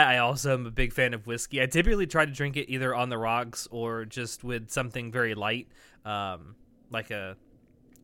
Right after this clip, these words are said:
not necessarily Coke, but ju-, just something light. Um, and, um, I also re-, this is kind of a recent, uh,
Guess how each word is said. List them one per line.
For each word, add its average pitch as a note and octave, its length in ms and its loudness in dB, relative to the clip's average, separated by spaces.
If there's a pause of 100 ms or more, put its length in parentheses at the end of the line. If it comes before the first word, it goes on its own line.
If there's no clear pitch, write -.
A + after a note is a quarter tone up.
(520)
not G#3 100 -2
necessarily D#3+ 360 2
Coke, A#2+ 460 -2
but C3+ 100 0
ju-, E3 120 -6
just F#3 200 -4
something D3+ 260 0
light. G2 280 -6 (540)
Um, G#2 480 -4 (1000)
and, C3 460 2
um, A#2 380 -2
I C3 100 4
also G3 420 4 (100)
re-, C#3+ 160 0
this G3 320 -2
is D3 60 -8
kind D3+ 180 6
of A#2+ 60 0
a A2+ 80 0
recent, B2 600 -6
uh, G2 400 -6